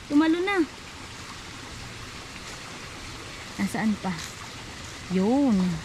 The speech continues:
Yung iba ay maliliit ay pakalwa na natin. Ito oh. So, di ba may huli? So guys, <laughs> nakita mo ko. So guys, meron tayong malaking huli. Ayan oh.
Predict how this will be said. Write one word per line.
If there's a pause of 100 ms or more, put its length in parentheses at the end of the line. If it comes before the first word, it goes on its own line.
(880)
Yung
iba
ay
maliliit
ay
pakalwa
na
natin. (240)
Ito
oh. (680)
So,
di
ba
may
huli? (720)
So
guys, (260)
<laughs>
nakita
mo
ko. (480)
So
guys,
meron
tayong
malaking
huli. (220)
Ayan
oh.